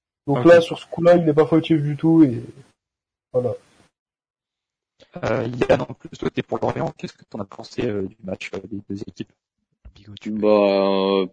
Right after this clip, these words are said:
Speaker 4: soixante, soixante premières minutes à sens unique. Vous avez, après, après votre premier but en première mi-temps, vous avez poussé pour essayer d'en mettre un deuxième, sans vraiment être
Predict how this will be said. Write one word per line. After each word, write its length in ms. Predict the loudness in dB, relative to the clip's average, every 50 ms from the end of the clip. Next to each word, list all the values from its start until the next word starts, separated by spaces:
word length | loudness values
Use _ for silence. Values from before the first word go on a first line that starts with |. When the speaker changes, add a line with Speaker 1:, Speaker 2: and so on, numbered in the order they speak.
| _ _ _ -20
Speaker 4:
soixante, 680 | -20 -18 -12 -4 -2 -2 -2 0 0 -2 -2 -2 -6
soixante 420 | -16 -10 -4 -4 -4 -4 -4 -8 -6
premières 340 | -4 -4 -2 0 0 0 0
minutes 480 | -2 0 0 0 0 -2 -2 -4 -4 -4
à 120 | -4 -4
sens 300 | -6 -8 -12 -10 -8 -8
unique. 360 | -6 -6 -6 -8 _ -14 _ _ _ _ _ _ _ _ _ _ _ _ -12
Vous 200 | -8 0 2 2
avez, 420 | 2 4 4 4 4 6 6 6
après, 380 | 4 2 0 0 0 2 4 4
après 280 | 2 0 0 0 2
votre 160 | 2 2 0 _
premier 240 | 0 0 0 0
but 300 | 0 -2 -2 -4 -2 -2
en 100 | -4 -4
première 340 | -4 -4 -4 -4 -4 -2 -4
mi-temps, 400 | -4 -4 -4 -4 -2 -2 -2 -2
vous 160 | -4 -4 -6
avez 180 | -6 -4 -6 -6
poussé 460 | -6 _ -20 -20 -12 -2 0 0 0
pour 180 | 0 -4 -6 -6
essayer 200 | -6 -6 -6 -6
d'en 100 | -6 -6
mettre 260 | -6 -8 -10 -6 -6
un 60 | -4
deuxième, 400 | -2 -2 -2 0 0 -2 -2 -2 _ _ _ _ _ _ _ _ _ _ _ _
sans 240 | -4 0 0 0 0
vraiment 340 | 0 0 0 0 0 0
être 320 | -2 -2 -4 -8 -12 -12